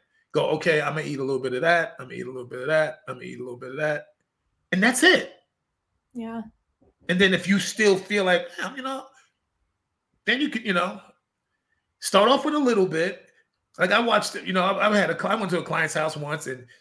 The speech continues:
Speaker 1: she was trying to lose weight, and she was like, I, I seen her go for, for potatoes, like, three or four times, and I'm looking at her going, "Uh, I don't get it." <laughs> Like,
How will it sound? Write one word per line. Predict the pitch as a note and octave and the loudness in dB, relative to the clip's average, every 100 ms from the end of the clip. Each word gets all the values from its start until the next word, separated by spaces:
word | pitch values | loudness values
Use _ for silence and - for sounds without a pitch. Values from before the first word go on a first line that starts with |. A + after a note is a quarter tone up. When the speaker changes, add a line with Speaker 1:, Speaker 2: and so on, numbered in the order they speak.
| _ _ _ _ | _ _ _ _
Speaker 1:
she | - F3+ | -6 -4
was | F3 | -2
trying | - E3+ | 0 0
to | E3 | 0
lose | E3 C#3+ | -4 -2
weight, | D3 E3 E3+ | -2 0 -2
and | A#2+ | -4
she | D#3+ | -6
was | D3+ C#3 | -6 -6
like, | D3 D3 D3 - - | -2 -2 -4 -8 -2
I, | G3+ F3+ | 0 2
I | |
seen | F#3 G3+ | 2 0
her | F#3 | 0
go | F#3 F#3 | 0 0
for, | F#3 E3 - | -2 -8 -6
for | F3+ - | -6 -6
potatoes, | D#3 G#3 A#3 E3+ | 0 0 2 0
like, | D#3+ F3 | -2 0
three | F#3+ | 0
or | |
four | F#3 F#3+ | 0 -4
times, | F3 A#3+ D4+ D3+ | -4 -4 -4 -6
and | D#3 | -6
I'm | D3+ E3 | -4 -4
looking | B3+ D#4 | -4 -4
at | F#3 D#3 | -2 -2
her | D3 | -2
going, | D3 C#3 B2+ A#2 _ _ _ _ _ _ _ _ _ _ _ _ _ _ _ _ _ _ _ _ _ | -4 -6 -10 -16 _ _ _ _ _ _ _ _ _ _ _ _ _ _ _ _ _ _ _ _ _
"Uh, | - - - - | -16 -14 -12 -8
I | F3 | -6
don't | G3 E3 | -6 0
get | G3+ | 2
it." | F3 A#2+ - G3+ | 2 0 -6 -4
<laughs> | |
Like, | C3 C3 | -4 -6